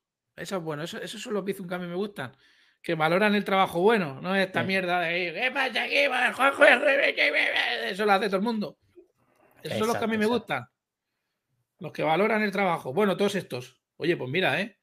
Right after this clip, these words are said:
Speaker 1: Uno, dos, tres, cuatro, cinco, seis, siete, ocho, nueve. Madre de Dios, ya está, ya, ya he fundido la tarjeta, Enrique. Hay que hacerse otra tarjetilla de esa, ¿eh?
Speaker 2: Madre mía.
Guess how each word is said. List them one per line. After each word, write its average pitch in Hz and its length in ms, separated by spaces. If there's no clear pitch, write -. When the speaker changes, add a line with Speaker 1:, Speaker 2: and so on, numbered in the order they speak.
Speaker 1:
Uno, 202 380
dos, 214 300
tres, 208 580
cuatro, 202 360
cinco, 214 640
seis, 190 400
siete, 220 480
ocho, 208 680
nueve. 240 580
Madre 147 240
de 131 80
Dios, 165 160
ya 156 100
está, 170 180
ya, 151 220
ya 156 120
he - 20
fundido 170 300
la 151 100
tarjeta, 180 320
Enrique. 170 280
Hay 147 80
que 165 60
hacerse 170 240
otra 160 140
tarjetilla 143 480
de 170 80
esa, 131 240
¿eh? - 20
Speaker 2:
Madre 131 340
mía. 151 580